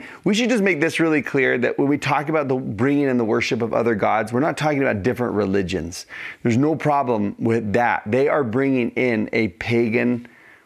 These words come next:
worship that includes child sacrifice and ritual prostitution, and just, like, it is an,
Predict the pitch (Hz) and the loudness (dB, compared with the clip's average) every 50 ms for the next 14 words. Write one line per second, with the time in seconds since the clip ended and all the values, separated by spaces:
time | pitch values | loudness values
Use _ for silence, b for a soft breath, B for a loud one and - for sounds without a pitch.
0 | B B 110 113 123 120 117 - - 110 95 98 107 110 104 95 - 120 110 104 | B B 0 2 2 2 2 2 0 0 0 0 0 0 0 0 0 0 0 0
1 | 95 - - - - 123 123 123 110 101 - - - 139 131 135 - 139 120 - | -2 -2 -2 0 0 2 0 0 -2 -4 -6 -4 -2 -2 -2 0 -2 -2 -2 0
2 | - 120 110 107 104 - - 104 98 95 101 117 120 117 - 123 110 - 127 123 | 0 0 0 0 -2 -2 -4 -2 -2 0 0 0 0 0 0 -2 -2 -2 -2 -4
3 | 107 104 - - 104 92 - - 147 139 123 - 143 123 113 - 107 107 95 110 | -4 -4 -4 -6 -6 -2 0 0 2 2 2 0 0 0 0 0 -2 -2 0 0
4 | 123 117 - - 123 113 - - 135 - - 135 127 110 120 110 104 95 | 0 0 0 0 0 0 2 0 0 2 2 0 0 2 2 0 0 -2